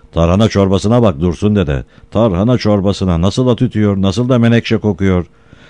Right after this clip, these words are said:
Çocuk gibi sevinerek tahta kaşığın sapına yapıştı.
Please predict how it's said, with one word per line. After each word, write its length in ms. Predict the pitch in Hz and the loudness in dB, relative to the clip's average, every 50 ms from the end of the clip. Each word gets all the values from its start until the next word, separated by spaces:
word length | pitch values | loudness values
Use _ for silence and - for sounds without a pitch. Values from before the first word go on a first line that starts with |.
| _ _ _ | _ _ _
Çocuk 340 | - 135 139 139 185 180 - | -4 -4 -2 -2 -4 -4 -4
gibi 180 | 160 156 139 | -4 -4 -4
sevinerek 580 | - - 95 95 92 87 90 107 113 104 87 - | -4 -2 -2 -2 0 0 0 0 0 -2 -4 -6
tahta 320 | - 85 82 - 104 104 | -8 -8 -6 -6 -6 -6
kaşığın 280 | - 92 85 - 95 90 | -6 -6 -6 -4 -6 -6
sapına 420 | - - 80 - - 82 85 87 | -4 -6 -8 -6 -4 -4 -2 -2
yapıştı. 600 | 80 67 60 69 67 - - - 64 62 58 57 | -2 -4 -6 -10 -12 -12 -10 -10 -8 -8 -8 -10